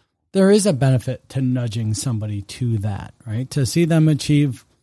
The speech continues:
something they want that maybe they wouldn't have got there with. You know, like, when I think about running with groups, and, you know, that's how we sort of all met, was through running groups.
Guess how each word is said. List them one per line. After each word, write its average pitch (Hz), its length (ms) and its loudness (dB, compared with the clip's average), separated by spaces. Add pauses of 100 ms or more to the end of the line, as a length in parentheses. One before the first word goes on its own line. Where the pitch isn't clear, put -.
(360)
something 214 400 2
they 180 120 4
want 139 280 2
that 139 160 -2
maybe 127 280 2
they 110 140 -4
wouldn't 117 320 -6
have 107 140 -12
got 110 260 -14
there 101 240 -14
with. 98 280 -12 (280)
You 120 100 -20
know, - 140 -20
like, 127 280 -2
when 135 140 0
I 143 120 4
think 151 200 0
about 123 320 -2
running 127 400 2
with 110 180 -4
groups, - 540 -12 (600)
and, 117 460 -2
you 147 120 -4
know, 113 160 -6
that's 139 260 2
how 135 220 2
we 127 280 2
sort 135 260 -2
of 120 100 -8
all 127 160 -8
met, 131 280 -8
was 113 280 -2
through 135 360 4
running 131 340 2
groups. - 480 -10